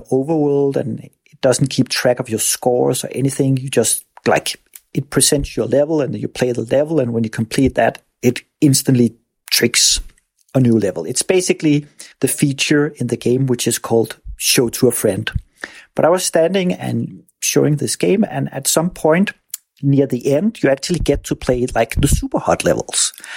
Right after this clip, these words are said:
And I was standing next to this, uh, gentleman, and I told him that, like, "Yeah, and, uh, this, of course, is a reference to Superhot, and I, and I hope they won't sue us, and ha, ha, ha."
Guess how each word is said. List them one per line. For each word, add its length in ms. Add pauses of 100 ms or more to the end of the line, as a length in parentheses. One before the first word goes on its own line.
(400)
And 100
I 60
was 300
standing 420
next 360
to 60
this, 360
uh, 320 (260)
gentleman, 640
and 160
I 340 (380)
told 260
him 200
that, 280
like, 220 (240)
"Yeah, 400
and, 260
uh, 240 (320)
this, 220
of 160
course, 280
is 120
a 40
reference 580
to 260
Superhot, 640
and 160
I, 160 (420)
and 140
I 80
hope 340
they 260
won't 220
sue 300
us, 180
and 100
ha, 200
ha, 160
ha." 280